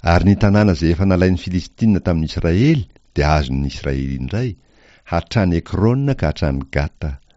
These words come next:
Ary ny faritanin'ireo dia nalain'ny Israely tamin'ny tanan'ny Filistina koa. Ary niavana ny Israely sy ny Amorita. Jery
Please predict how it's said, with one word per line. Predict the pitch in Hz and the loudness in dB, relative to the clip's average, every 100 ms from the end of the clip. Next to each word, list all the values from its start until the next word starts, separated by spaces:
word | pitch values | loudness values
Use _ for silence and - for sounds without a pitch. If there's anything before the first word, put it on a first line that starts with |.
| _ _ _ _ _ - 85 | _ _ _ _ _ 0 2
Ary | 87 | 4
ny | 90 | 2
faritanin'ireo | 92 85 - 92 87 85 87 131 | 2 0 0 0 2 2 4 4
dia | 92 76 | 2 0
nalain'ny | 73 76 73 | 0 0 -2
Israely | - 80 76 87 - | -4 0 2 0 0
tamin'ny | 80 71 67 | -2 -2 -2
tanan'ny | 76 71 64 | -2 -2 -4
Filistina | - 64 - - 65 64 60 | -8 -10 -12 -10 -6 -6 -8
koa. | - 73 67 _ _ _ _ _ _ _ _ _ _ 90 | -12 -18 -20 _ _ _ _ _ _ _ _ _ _ 2
Ary | 90 87 | 4 6
niavana | 98 123 143 156 143 | 6 6 4 4 4
ny | 104 90 | 4 2
Israely | 82 - 87 82 98 127 131 | 0 0 2 4 6 4 2
sy | - 92 | 0 0
ny | 80 71 | 2 2
Amorita. | 67 65 65 - 69 - _ _ _ _ _ _ _ _ _ _ _ _ _ - | 0 -4 -6 -8 -12 -12 _ _ _ _ _ _ _ _ _ _ _ _ _ -2
Jery | 90 87 | 2 2